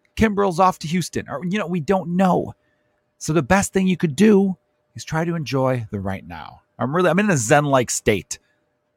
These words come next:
these, these last couple days. Feeling good. Feeling really good. I, I, I ate blueberries. Have you guys had blueberries?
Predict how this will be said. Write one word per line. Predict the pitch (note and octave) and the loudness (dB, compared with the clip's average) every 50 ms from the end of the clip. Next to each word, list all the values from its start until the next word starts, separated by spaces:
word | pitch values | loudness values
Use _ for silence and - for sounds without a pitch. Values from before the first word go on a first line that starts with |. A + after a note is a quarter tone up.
| _ - | _ -6
these, | A2+ A2+ G#2 F2+ - - | -4 -4 -4 -4 -6 -6
these | A#2+ A2+ F#2+ A2+ | -6 -4 0 0
last | A2+ G#2 - - | 0 0 0 0
couple | - G#2 - G#2 F2+ | -2 -2 -2 -2 -4
days. | F2+ G2 F2+ - - | -4 -4 -4 -4 -2
Feeling | A3 C4 C#4+ B3+ F3+ | 0 2 2 2 4
good. | C4 C4 A3 A#2+ - _ _ _ _ _ _ _ _ | 4 2 2 0 -4 _ _ _ _ _ _ _ _
Feeling | - F#3 F#3+ G3+ | -2 0 2 2
really | G#3 G3 | 2 2
good. | A2+ A#2 | 2 0
I, | |
I, | G#2+ - - | -2 -2 -6
I | G#2+ - - | -10 -10 -6
ate | A2+ A#2+ C3+ C3+ - | -4 -2 -2 -2 -2
blueberries. | - A2+ C#3 D3 G3+ G#3+ G#3+ A3+ A#3+ G#3 - | -4 -4 -2 -2 -2 -2 0 -2 -4 -4 -4
Have | D#3 | -4
you | F3 | -2
guys | G#3 G3 - | 0 0 0
had | G3+ E3 | 0 0
blueberries? | D#3 F#3 G3 A#3+ A#3+ B3+ C#4+ D4 A#3+ - | 0 0 2 4 4 4 4 2 -2 -6